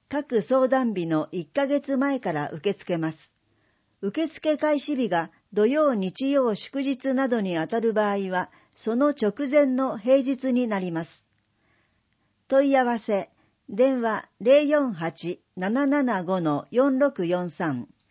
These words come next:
ファックス零四八七七五の零零零七、メールエス五三零零零アットマーク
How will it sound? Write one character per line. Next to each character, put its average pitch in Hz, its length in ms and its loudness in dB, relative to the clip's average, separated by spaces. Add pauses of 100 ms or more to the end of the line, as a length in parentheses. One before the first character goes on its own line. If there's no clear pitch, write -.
(500)
フ 269 100 -6
ァ 285 40 2
ッ 277 40 -6
ク - 100 -16
ス - 380 -6 (200)
零 285 260 4
四 277 260 2
八 170 500 -8 (160)
七 220 300 -2
七 254 360 0
五 185 160 0
の 156 340 -2
零 262 280 4
零 247 280 4
零 180 240 -2
七、 165 360 -4 (840)
メ 262 280 2
ー 226 40 0
ル 226 260 0 (360)
エ 277 180 0
ス 170 460 -4
五 277 260 4
三 254 440 -2
零 233 220 2
零 226 240 -2
零 180 440 -2 (140)
ア 175 80 -4
ッ 180 180 -6
ト 277 120 4
マ 269 180 2
ー 208 60 -4
ク - 300 -8